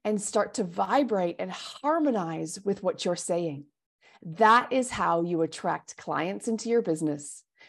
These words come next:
make more money, and actually start to live the dream life that you desire. So today, right now, I would love you to take out your journal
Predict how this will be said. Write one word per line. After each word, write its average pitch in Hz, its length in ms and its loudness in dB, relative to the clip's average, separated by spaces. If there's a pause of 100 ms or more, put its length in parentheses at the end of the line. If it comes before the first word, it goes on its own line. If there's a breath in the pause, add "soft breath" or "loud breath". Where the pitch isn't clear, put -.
(120)
make 180 340 6
more 226 200 6
money, 156 440 2 (260 soft breath)
and 185 180 0
actually 165 460 4
start - 540 0
to 196 100 -2
live 151 440 4 (160)
the 170 80 0
dream 156 360 0
life 143 320 -4 (260)
that 156 300 -4
you 143 340 6 (180)
desire. 139 560 -4 (760 loud breath)
So 233 320 8
today, 233 580 6
right 220 300 4
now, 170 400 2
I 196 120 6
would 240 180 4
love 196 360 4
you 247 340 -2
to 247 140 -2
take 226 380 -2
out 294 140 0
your 330 120 -2
journal 185 540 -2